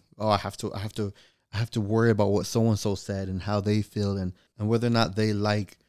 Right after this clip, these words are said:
this gender or that gender, or if they like the gays or, or whatever the case is, right? I mean,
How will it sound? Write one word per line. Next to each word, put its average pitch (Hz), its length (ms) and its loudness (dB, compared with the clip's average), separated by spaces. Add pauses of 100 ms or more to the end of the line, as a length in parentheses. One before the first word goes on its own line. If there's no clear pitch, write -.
(100)
this 117 200 2
gender 98 400 -2
or 95 60 -4
that 104 220 -2
gender, 98 300 -6
or 95 40 -8
if 87 80 -10
they 110 120 0
like 113 240 -2
the 107 80 -6
gays 107 520 -2
or, 95 220 -4 (260)
or 113 140 2
whatever 131 240 4
the 117 80 -6
case 113 320 -6
is, 95 320 -2
right? 101 220 -8
I 101 40 -8
mean, 107 300 -4